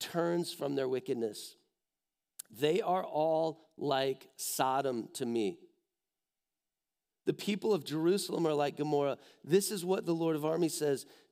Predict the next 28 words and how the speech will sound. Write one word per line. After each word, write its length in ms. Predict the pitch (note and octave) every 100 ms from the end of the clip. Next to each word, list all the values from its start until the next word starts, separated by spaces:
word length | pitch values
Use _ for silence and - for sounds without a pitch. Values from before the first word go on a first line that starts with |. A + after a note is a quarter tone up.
| -
Do 220 | D#3+ G#3
not 280 | A3+ G#3 -
listen 420 | F3+ F#3+ G3 G3
to 120 | F#3
the 100 | F3
words 280 | E3 F3+ D#3+
of 60 | E3+
the 80 |
prophets 460 | D#3+ E3+ E3+ F3 D#3
who 80 | D#3
prophesy 540 | - E3 E3+ D3+ D3+
to 80 | C#3+
you. 200 | D3+ C3+ - - -
They're 240 | F#3+ F#3+
deluding 720 | D#3 F#3+ F#3 F#3+ G#3+ G#3+ G3
you. 420 | E3 C#3 G#2+ D2+ - _ _ _ _ _ _ _
They 140 | F3 G3+
speak 380 | - A#3 G3+
visions 600 | C#3+ C3+ E3+ F3 A3 G#3
from 280 | - G3 F#3
their 180 | E3+ D#3+ -
own 420 | F3 F#3+ G3 D#3+
minds, 680 | D#3 E3+ C#3+ A#2+ B2 B2 - - _ -
not 400 | D3+ E3+ G#3 -
from 240 | - F3+
the 120 | D#3
Lord's 340 | D3 D3 D3 -
mouth. 420 | D3 E3+ B2+